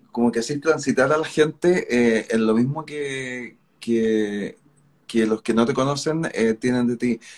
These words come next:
que como que sube y baja las emociones, la cercanía, lo, lo lejano, eres divertida, frívola, intensa, como que además, obvio, para tener un matrimonio con cuatro hijos funcionando, tenés que tener un nivel de inteligencia superior, sobre todo inteligencia emocional.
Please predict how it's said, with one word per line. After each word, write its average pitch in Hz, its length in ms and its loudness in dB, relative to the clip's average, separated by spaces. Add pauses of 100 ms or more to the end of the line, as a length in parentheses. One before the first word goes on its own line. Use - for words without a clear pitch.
(120)
que 117 120 2
como 117 220 6
que 117 340 6
sube 131 380 0
y - 20 4
baja 135 300 4
las 127 160 4
emociones, 131 920 2
la 113 140 0
cercanía, 113 840 0
lo, 117 200 4
lo 110 180 0
lejano, 127 460 0
eres 117 240 2
divertida, 117 500 2
frívola, 120 480 -4
intensa, 113 800 -6 (380)
como 110 240 0
que 110 320 2
además, 113 380 4
obvio, 127 340 2
para 123 140 4
tener 113 240 2
un 123 80 2
matrimonio 120 420 0
con 107 160 0
cuatro 117 320 -2
hijos 117 260 -12
funcionando, 110 600 -6
tenés 104 200 -12
que 104 80 -18
tener 107 140 -10
un 110 80 -10
nivel 107 240 -14
de 110 160 2
inteligencia 107 920 -4
superior, 92 560 -8 (320)
sobre 95 220 -4
todo 95 120 0
inteligencia 95 480 -4
emocional. 87 580 -6